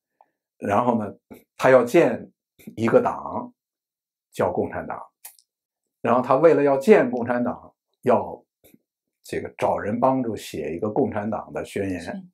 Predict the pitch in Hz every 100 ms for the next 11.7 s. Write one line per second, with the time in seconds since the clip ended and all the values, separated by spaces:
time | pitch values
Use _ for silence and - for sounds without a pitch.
0 | _ _ - - 180 165 - - - -
1 | - 117 104 98 _ - - 104 87 101
2 | 101 87 80 73 - _ _ - 87 87
3 | 82 85 - - - - _ _ _ _
4 | _ _ - 110 117 117 107 98 95 107
5 | - - 160 147 127 127 110 90 - 80
6 | 78 110 - _ _ _ _ _ _ _
7 | _ 110 104 87 98 85 85 95 - 110
8 | 107 104 - - - 117 - 113 113 -
9 | 95 101 98 104 104 98 90 - - 90
10 | 80 - - - - - - _ - -
11 | 101 - 127 95 - - -